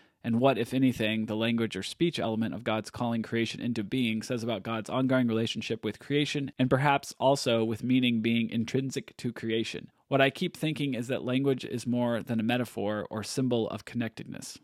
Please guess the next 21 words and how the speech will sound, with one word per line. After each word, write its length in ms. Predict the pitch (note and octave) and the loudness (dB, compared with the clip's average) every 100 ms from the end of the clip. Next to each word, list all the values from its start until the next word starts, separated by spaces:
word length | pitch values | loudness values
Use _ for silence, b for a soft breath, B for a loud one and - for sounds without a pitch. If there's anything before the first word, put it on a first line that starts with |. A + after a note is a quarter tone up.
| _ | _
In 120 | - B2+ | 4 6
a 40 | |
way, 300 | C3+ C3 B2 | 8 6 4
it's 200 | - B2+ | 2 0
inseparable 680 | C3 A#2 D3+ D3+ C3 B2 A#2 | 0 4 4 4 0 0 -4
from 200 | - B2 | -2 -2
connectedness. 760 | A#2 B2 A#2+ B2+ A2+ - - - F3 - - | 2 4 4 2 -2 -4 -10 -16 -20 -14 -2
God's 300 | B2 B2+ - | 0 0 0
connectedness, 720 | A#2+ A#2+ - A#2+ A#2 - - _ b b b b | 0 0 -2 -2 -2 -4 -10 _ b b b b
language, 580 | A#2+ A#2+ B2 A#2 A2 - _ _ | 2 4 6 4 2 -6 _ _
calls 320 | - C#3 C3+ - | -2 2 2 0
all 480 | - B2 B2+ B2+ - | 0 2 2 0 -6
that 340 | A2+ A2+ G#2+ | -4 -2 -2
is 400 | - A#2 G#2+ G#2+ - | -2 0 0 -2 -6
into 240 | A2+ - | -6 -2
existence. 640 | A2 - G#2 - G1+ - | -2 -2 -6 -6 -10 -10
From 180 | - C3 | -2 0
its 120 | C3 | 2
beginning, 400 | - A#2+ A#2+ A#2+ | 0 2 4 4
the 80 | A2 | 4
universe 520 | A2+ A#2+ A#2 A2+ - | 4 2 2 -2 -4